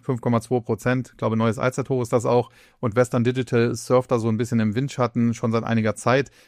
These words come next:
Wie gesagt, ich würde Seagate tendenziell zwar bevorzugen, aber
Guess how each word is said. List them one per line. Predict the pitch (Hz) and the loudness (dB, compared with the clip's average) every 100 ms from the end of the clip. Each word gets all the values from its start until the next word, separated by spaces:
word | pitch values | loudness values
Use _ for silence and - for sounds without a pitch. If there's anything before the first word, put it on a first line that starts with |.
| _ | _
Wie | - | -2
gesagt, | 117 117 110 | 2 2 0
ich | 110 | -4
würde | 131 117 | -2 -2
Seagate | - 151 135 | -2 0 0
tendenziell | - - 180 - 151 | 0 -2 0 0 -2
zwar | - 127 | 0 0
bevorzugen, | 117 - 151 - 131 123 151 - _ _ | 0 0 0 0 -4 -2 -4 -6 _ _
aber | - 131 127 | -2 2 0